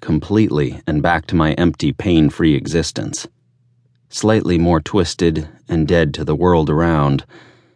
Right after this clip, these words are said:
but at least my mind would be back in the game. I finished my shower, pulled on a pair of jeans and a black shirt,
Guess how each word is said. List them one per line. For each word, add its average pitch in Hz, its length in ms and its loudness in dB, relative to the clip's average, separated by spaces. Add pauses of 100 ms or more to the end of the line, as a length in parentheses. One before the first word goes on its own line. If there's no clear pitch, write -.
(120)
but 82 140 0
at - 80 -4
least 95 320 -2
my 85 160 2
mind 82 480 0
would 71 160 -6
be 76 100 -2
back 76 320 -4
in - 80 -6
the 69 80 -6
game. 76 480 -4 (1200)
I 90 100 -4
finished 117 440 0
my 82 160 2
shower, 65 520 -2 (440)
pulled 92 240 2
on 87 180 4
a 76 60 0
pair 76 260 2
of 71 100 0
jeans 80 460 2
and 80 100 0
a 78 40 0
black 80 320 0
shirt, 71 400 -2